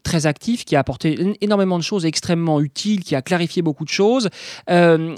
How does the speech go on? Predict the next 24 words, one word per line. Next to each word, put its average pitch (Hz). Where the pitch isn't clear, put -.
mais 214
il 196
faut 247
savoir 240
si -
on 185
considère 190
qu'on 147
a 160
une 151
stratégie 196
de -
construction 170
de 139
l'État 143
moderne 151
sur 120
plusieurs 135
siècles, 180
ça 196
paraît 202
peu 269
vraisemblable. 160
Euh, 160